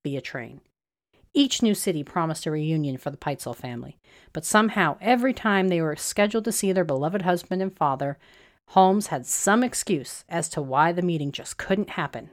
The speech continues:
and they needed to move on quickly to avoid suspicion. Holmes traveled from city to city with the children in tow, kept separately from their mother,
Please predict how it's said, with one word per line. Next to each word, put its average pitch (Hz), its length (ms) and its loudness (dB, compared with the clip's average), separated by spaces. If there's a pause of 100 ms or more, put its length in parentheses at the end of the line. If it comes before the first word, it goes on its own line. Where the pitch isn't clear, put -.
(120)
and 143 120 -6
they 143 80 -4
needed 160 240 -2
to 151 60 -6
move 233 240 4
on 247 180 6
quickly - 520 -4
to 160 100 -2
avoid 139 280 -2
suspicion. - 520 -10 (840)
Holmes 180 420 6
traveled 160 380 0
from 143 160 -8
city 247 360 2
to 202 100 2
city 170 480 0
with 175 100 -4
the 165 80 -4
children 160 380 -2
in 147 120 -2
tow, 135 300 -8 (460)
kept 262 280 4
separately 180 440 -2
from 160 220 -2
their 151 120 -2
mother, 151 340 -4